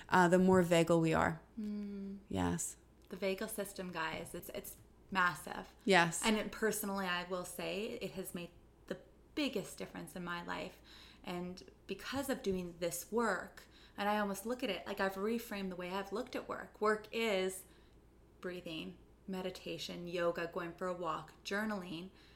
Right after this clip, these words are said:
Speaker 2: Then all of a sudden, everything else in the day that most people would define as work just goes smoothly.
Speaker 1: Yes.
Speaker 2: And I'm, I'm often asked, and you're probably the similar, how? Like, how are you doing this? How do things happen? How do things seem to work out?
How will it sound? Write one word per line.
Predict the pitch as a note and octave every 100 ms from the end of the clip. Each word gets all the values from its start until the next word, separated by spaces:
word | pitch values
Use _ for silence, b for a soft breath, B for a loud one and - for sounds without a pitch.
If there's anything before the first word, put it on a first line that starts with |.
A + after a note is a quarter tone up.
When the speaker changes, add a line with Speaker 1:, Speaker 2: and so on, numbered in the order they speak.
| b b -
Speaker 2:
Then | F#3+ G3 G3+
all | G3+
of | G#3+
a |
sudden, | G#3+ G3 F#3+ -
everything | G3+ A3 A3+ A#3
else | F#3 F#3+ -
in |
the | F#3
day | F3 F#3
that | F3+ - -
most | G#3 A3 C#4
people | - - F3+
would | F3
define | F3 E3+ D#3
as | E3 -
work | E3 A3+ B3+ - b b
just | A3 -
goes | A3+ G#3+
smoothly. | A#3+ C#4 - - F3+ -
Speaker 1:
Yes. | - F#3 F3 F3 - -
Speaker 2:
And | A#3
I'm, | A#3 A3+
I'm | A3
often | - A#3 A#3+ A#3+ G3+
asked, | - G#3 F3 G#3+ -
and | G3 G3
you're | F#3
probably | G3+ B3+ A3+ G3 G3 -
the | G3+
similar, | F#3+ A3+ A#3 G#3+ F3 F#3+ B B B - - -
how? | F#3 - F#3+ F#3 - - -
Like, | F#3
how | - F#3+
are | F#3+
you | G3 G3
doing | F#3+ F#3
this? | D#3+
How | - G3 G3
do | A3
things | A3 F#3+
happen? | - G#3 G#3 F3
How | E3+ G3+ A3
do |
things | A3 G#3 F#3+
seem | - F#3
to | F3+
work | F3 F3
out? | G#3+ G3 -